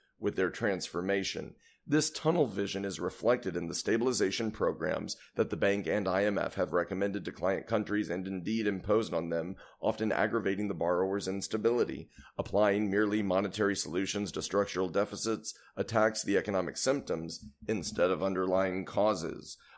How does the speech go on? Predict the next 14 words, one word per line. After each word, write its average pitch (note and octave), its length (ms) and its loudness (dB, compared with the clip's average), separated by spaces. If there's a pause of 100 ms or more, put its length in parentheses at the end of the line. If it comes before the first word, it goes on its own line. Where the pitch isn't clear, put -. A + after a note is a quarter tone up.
By A2 140 6
conceiving A2 640 -2
of F#2+ 140 0
the G2 60 -4
needs F#2+ 280 -2
of F2 120 -4
these F2 180 -6
countries G#2 480 -2
merely G2 380 0
in G2 120 -4
terms G#2+ 380 -2
of F2+ 140 -2
financial G2 440 -2
stability G#2+ 680 -2